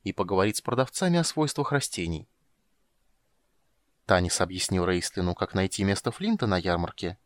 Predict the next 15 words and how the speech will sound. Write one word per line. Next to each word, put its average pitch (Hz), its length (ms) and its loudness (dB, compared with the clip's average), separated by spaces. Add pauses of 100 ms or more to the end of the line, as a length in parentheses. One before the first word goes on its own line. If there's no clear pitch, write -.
(100)
и 110 100 0
пожелал 131 440 2
ему 165 240 4
повеселиться. 123 840 -2 (800)
Рейслин 90 420 -2
спрыгнул 95 440 0
на 101 100 4
землю, 151 420 -2 (180)
и 185 80 -4
Карамон, 180 440 4
как - 220 -2
обычно, 165 360 0
последовал 127 580 0
за 110 140 2
ним. 82 240 -2